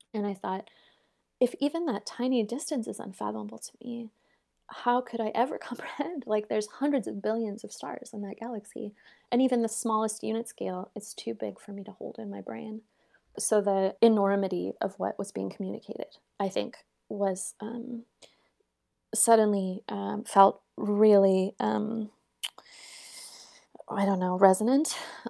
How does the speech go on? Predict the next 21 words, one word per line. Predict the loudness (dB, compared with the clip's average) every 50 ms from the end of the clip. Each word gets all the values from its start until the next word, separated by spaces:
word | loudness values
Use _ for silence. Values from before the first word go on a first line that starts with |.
| -6 -4
um, | -2 -2 0 0 -2 -2 -2 -4 -6 -8 -6 -2
in | 0 2
a | 4
way | 4 4 4
that | 2 2 2
I | 2 0
had | -2 0 -2 -2 -2 -2 -6 -4
only | -4 -2 -4 -4
appreciated, | -6 -4 -6 -6 -6 -6 -8 -8 -8 -6
like, | -6 -6 -6 -8 -8
in-, | -10 -10 -10 -8 -6
intellectually | -6 -6 -6 -8 -10 -6 -4 -4 -2 0 0 0 2 2
or | 0 0
mentally | -2 -4 -4 -4 -2 0 0 0
before. | 0 0 -2 0 2 4
Like, | 4 4 4 2
I | 0 0
know | 0 2 2
it's | 2 2 2
big, | 2 2 2 2 0 -4 -12 _ _
right? | -6 -4 -4 -4 -6 -8